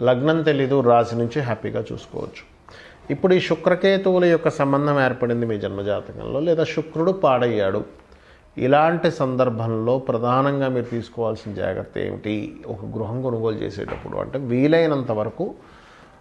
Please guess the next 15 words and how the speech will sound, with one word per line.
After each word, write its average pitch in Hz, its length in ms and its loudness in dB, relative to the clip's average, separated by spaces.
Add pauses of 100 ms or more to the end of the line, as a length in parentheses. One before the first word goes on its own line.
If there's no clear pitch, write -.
(360)
ల్యాండ్ 156 720 2
తీసుకుని 165 340 0
ఇండివిడ్యువల్ 147 460 0
హౌస్ 131 220 -2
కట్టుకోవడం 120 480 -4
మంచిది 107 380 -10 (140)
అపార్ట్‌మెంట్ 113 560 -4
కంటే. 110 380 -10 (560)
లేదండి, 135 580 2
నాకు 120 320 -6
స్తోమత 120 480 -6
సరిపోదు, 110 460 -6
నేను 107 200 -6
అపార్ట్‌మెంటే 110 580 -6
తీసుకోవాలనుకుంటున్నాను, 104 1160 -10